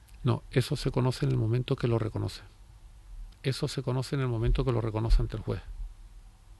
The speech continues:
En el momento que reconoce que ha hecho eso, es el momento en el cual corta todo tipo de comunicación el presidente del gobierno por una cuestión sencilla. Nadie,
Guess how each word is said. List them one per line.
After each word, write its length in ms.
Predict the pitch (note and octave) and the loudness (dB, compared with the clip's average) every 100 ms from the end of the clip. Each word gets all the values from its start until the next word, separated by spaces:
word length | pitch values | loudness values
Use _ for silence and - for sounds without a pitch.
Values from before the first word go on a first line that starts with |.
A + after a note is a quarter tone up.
| - - - | -20 -20 2
En 140 | C3 | 4
el 60 | A#2 | 6
momento 380 | A2 B2+ C#3 D3 | 6 6 4 2
que 100 | C3 | 2
reconoce 560 | A#2+ A#2 B2 - G2 F#2 - - | 4 4 4 2 -4 -12 -16 -2
que 120 | B2+ | 4
ha 80 | A2+ | 4
hecho 260 | A2 - A2 | 4 2 0
eso, 300 | A#2+ - - | 0 -4 -4
es 140 | - A2+ | 2 4
el 40 | |
momento 380 | B2+ A2+ B2 B2+ | 4 2 2 0
en 80 | A#2 | 0
el 100 | G#2+ | 0
cual 280 | B2 B2+ - - | 2 2 2 0
corta 340 | C#3 B2 A#2 | 2 4 2
todo 240 | A2 B2+ A#2 | 2 2 6
tipo 260 | - B2+ | 6 6
de 80 | A#2 | 2
comunicación 640 | A2+ A2 A2 G#2+ A#2+ A#2+ - - - | 0 -2 -2 0 2 2 -2 -12 -2
el 140 | B2 | 0
presidente 400 | A#2+ G#2+ B2 A#2 | 2 2 2 2
del 40 | B2+ | 4
gobierno 320 | A#2 A#2+ C3+ | 6 6 4
por 200 | - B2 | 0 0
una 120 | C#3 | 0
cuestión 300 | C3+ - B2+ | -2 -4 -4
sencilla. 400 | G#2 G2+ D#3+ A#2+ - - - - - - - - - - - - - - - - | -4 -4 -2 10 10 10 4 -10 -12 -12 -10 -10 -10 -12 -10 -8 -8 -8 -12 -2
Nadie, 480 | C3+ C3 E3+ A2 F#2 | 8 10 10 8 0